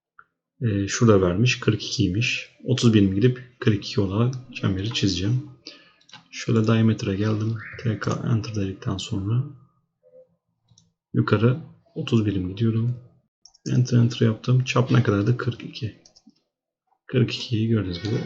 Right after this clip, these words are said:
oluşturdum. Ee, sonrasında, ee, gene merkez noktasından yirmi iki birim yukarı gidip altmışlık çap oluşturacağım.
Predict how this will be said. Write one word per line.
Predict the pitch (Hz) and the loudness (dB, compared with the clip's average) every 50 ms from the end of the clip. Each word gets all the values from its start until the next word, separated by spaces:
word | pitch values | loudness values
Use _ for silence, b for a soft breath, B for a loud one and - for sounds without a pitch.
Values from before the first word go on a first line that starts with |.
| 120 110 | -4 -6
oluşturdum. | 95 - - - - 90 87 - 120 131 - - - - - - _ _ - - - _ _ _ _ _ _ - - _ _ - B B B B B B B B B - | -6 -6 -8 -8 -8 -8 -6 -2 -2 -2 -2 -4 -8 -20 -20 -20 _ _ -20 -20 -20 _ _ _ _ _ _ -20 -20 _ _ -20 B B B B B B B B B -2
Ee, | 123 107 107 | 0 0 0
sonrasında, | - - 131 135 143 147 143 - 147 139 139 139 143 - - - - - - - _ _ _ - - - - - - - _ _ _ _ _ _ _ _ _ _ _ _ _ _ _ - - - | 2 2 4 4 4 4 4 2 2 2 2 2 0 -2 -4 -8 -14 -20 -20 -20 _ _ _ -20 -20 -20 -20 -20 -20 -20 _ _ _ _ _ _ _ _ _ _ _ _ _ _ _ -8 -2 2
ee, | 113 104 101 101 101 101 101 101 101 104 104 107 | 4 4 6 6 4 4 2 2 0 0 4 6
gene | 113 131 139 139 139 135 131 - - - - - - - | 8 8 10 8 6 4 0 -4 -10 -18 -20 -2 4 6
merkez | 110 110 104 - 127 120 | 6 6 6 6 6 6
noktasından | 120 113 101 - - - - 107 101 98 | 6 6 4 2 0 -2 0 2 2 2
yirmi | 98 98 101 104 107 | 4 4 4 4 4
iki | 104 - - 113 | 2 2 2 2
birim | 104 104 104 101 | 4 4 2 2
yukarı | 101 - - 110 107 | 2 2 2 4 4
gidip | 98 98 101 120 123 - - B B B B B B B B B - _ - | 2 2 2 0 -2 -2 -4 B B B B B B B B B -10 _ 2
altmışlık | 113 110 - - 120 117 - - - 120 - - - - - - | 4 4 4 4 2 2 4 4 2 2 2 0 -6 -8 -6 -2
çap | - 110 95 98 | 0 0 2 2
oluşturacağım. | 95 90 85 82 - - 98 90 90 98 117 147 165 | 0 0 -2 -4 -6 -4 -4 -4 -2 0 0 0 0